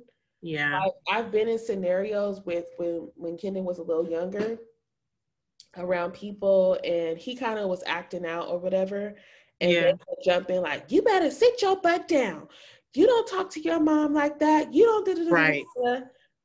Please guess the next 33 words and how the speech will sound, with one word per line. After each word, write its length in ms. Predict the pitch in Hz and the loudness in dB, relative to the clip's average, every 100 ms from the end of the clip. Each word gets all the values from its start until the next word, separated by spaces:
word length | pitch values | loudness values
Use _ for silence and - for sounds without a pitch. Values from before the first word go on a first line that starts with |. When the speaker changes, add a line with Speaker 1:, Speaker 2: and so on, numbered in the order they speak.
| _ _ _ _ | _ _ _ _
Speaker 2:
And 220 | 208 220 202 | -2 0 0
when 240 | 208 196 | -2 -2
you 120 | 226 | -2
don't 300 | 285 247 170 | 0 0 -2
know 220 | 190 214 | -2 -2
how 220 | 220 202 180 | -2 -2 -2
we 120 | 190 | -4
communicate 680 | 185 165 180 311 - 196 165 | -6 -6 -4 -4 -2 -2 -4
with 160 | 160 | -8
each 160 | 160 - | -10 -6
other, 240 | 160 156 - | -4 -4 -6
I 140 | - | -6
got 280 | - - 453 | -4 -4 -4
this. 540 | - - - - - _ _ _ _ - | -6 -10 -12 -18 -20 _ _ _ _ -8
Speaker 1:
Yeah. 460 | 175 180 143 87 180 _ - | -2 0 0 -4 -16 _ -2
Speaker 2:
I 260 | 240 277 294 | 2 2 2
have 560 | 285 269 240 240 226 - | 0 0 2 2 0 0
it. 320 | 208 156 - | 0 0 -2
Trust 380 | - 233 233 - | -4 -2 -2 -6
me. 280 | 160 - - _ _ _ _ _ | -12 -12 -18 _ _ _ _ _
Speaker 1:
Yeah. 320 | 190 180 170 185 | -2 0 0 -4
Speaker 2:
But 300 | 180 - - | -4 -4 -2
it 180 | 180 214 | -2 0
puts 260 | 285 254 - | 2 2 0
pressure 580 | - 254 277 277 254 220 | -4 -2 0 -2 -4 -4
on 200 | 190 190 | -4 -4
the 100 | 190 | -6
parent 560 | 190 269 285 240 220 - _ _ _ _ _ _ - | -6 -2 0 -2 -4 -10 _ _ _ _ _ _ 0
to 420 | 294 226 214 196 - | 4 6 4 2 -2
m-, 200 | 147 - | -12 -10
maybe 340 | 196 214 214 196 | -2 0 0 -4
go 360 | 202 208 208 | -2 0 0
off 340 | - 208 202 | 0 -2 -2